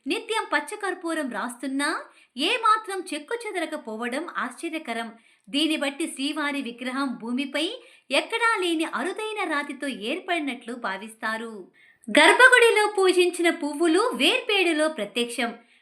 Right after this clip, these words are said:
తిరుమల వెంకటేశ్వరుని నిత్యం అనేక పూలతో పూజిస్తుంటారు. వాటిని పూజారులు గర్భగుడిలో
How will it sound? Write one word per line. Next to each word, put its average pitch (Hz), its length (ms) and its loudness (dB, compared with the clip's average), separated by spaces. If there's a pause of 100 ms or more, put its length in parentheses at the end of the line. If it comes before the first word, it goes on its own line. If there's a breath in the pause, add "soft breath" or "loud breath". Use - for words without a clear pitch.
(200 soft breath)
తిరుమల 339 360 6
వెంకటేశ్వరుని 285 880 -2
నిత్యం 262 440 -4
అనేక 381 520 -4
పూలతో 302 340 -2
పూజిస్తుంటారు. 226 1040 -6 (360 soft breath)
వాటిని 277 400 4
పూజారులు 294 840 -4
గర్భగుడిలో 320 800 -4